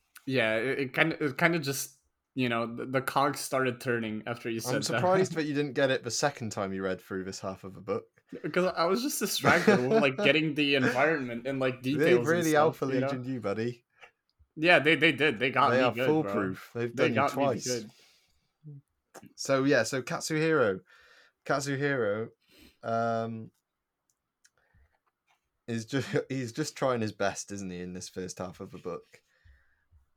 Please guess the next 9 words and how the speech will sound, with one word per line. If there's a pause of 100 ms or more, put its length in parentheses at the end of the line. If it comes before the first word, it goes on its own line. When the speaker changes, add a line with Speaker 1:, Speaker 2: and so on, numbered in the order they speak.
(320)
Speaker 2:
Um, (680)
and (180)
to
speak
to
sort
of
his
ho-,